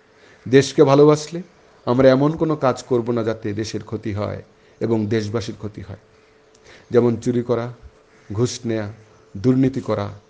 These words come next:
কারো ক্ষতি করা বা অন্যায় করা। ঠিক যেমন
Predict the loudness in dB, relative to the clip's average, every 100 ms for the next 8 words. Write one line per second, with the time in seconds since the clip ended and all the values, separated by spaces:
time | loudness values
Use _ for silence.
0 | _ _ 0 0 0 -2 -2 -2 -2 -4
1 | -8 _ _ -4 0 0 0 -2 -6 -10
2 | -16 -18 -20 _ _ _ _ _ _ 2
3 | 2 4 2 2 0